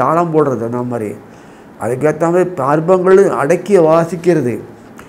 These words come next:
எவ்வளவோ அடக்கி வாசிச்சு நடுவுல அதுக்கு அரச-, அரக்க குணம் வரதான் செய்யும். கொஞ்சம் ஆஞ்சியது, இந்த ஆடி மாதத்துக்கு காமிச்சது, பின்னாடி பங்குனி மாதத்துக்கு காமிக்கும், நடுவுல காமிக்காது. அது வரைக்கும் கொஞ்சம் ஆட்டம். அந்த ஆடி மாதம் பயங்கர பத்தமா இருக்கும், கொஞ்சம் கஷ்டமா இருக்கும். ஏன்னா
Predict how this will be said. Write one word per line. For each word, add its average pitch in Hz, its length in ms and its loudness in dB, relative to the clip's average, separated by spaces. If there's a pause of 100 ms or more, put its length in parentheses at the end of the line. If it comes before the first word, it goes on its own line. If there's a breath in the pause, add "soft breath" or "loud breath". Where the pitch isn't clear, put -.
(240 loud breath)
எவ்வளவோ 143 280 2 (100)
அடக்கி 165 340 0
வாசிச்சு 156 460 2
நடுவுல 180 340 4
அதுக்கு 165 240 -2 (140)
அரச-, 156 240 -4
அரக்க 165 340 0
குணம் 147 320 -2
வரதான் 143 320 0
செய்யும். 143 300 -2
கொஞ்சம் 127 280 -4
ஆஞ்சியது, 139 420 -4
இந்த 120 180 -6
ஆடி 147 120 0 (100)
மாதத்துக்கு 123 300 -4
காமிச்சது, 120 400 -6
பின்னாடி 131 320 -4
பங்குனி 147 300 -2
மாதத்துக்கு 104 300 -4
காமிக்கும், 95 320 -12 (500 loud breath)
நடுவுல 135 320 -2
காமிக்காது. 110 360 -6 (400)
அது 117 140 -6
வரைக்கும் 131 220 -4
கொஞ்சம் 113 220 -6
ஆட்டம். 123 240 -10 (200)
அந்த 127 120 -8 (100)
ஆடி 151 220 0
மாதம் 151 280 -4
பயங்கர 127 400 -4
பத்தமா 135 360 -4
இருக்கும், 113 280 -8 (640 loud breath)
கொஞ்சம் 117 220 -8
கஷ்டமா 135 300 -4
இருக்கும். 123 220 -4
ஏன்னா 143 100 -6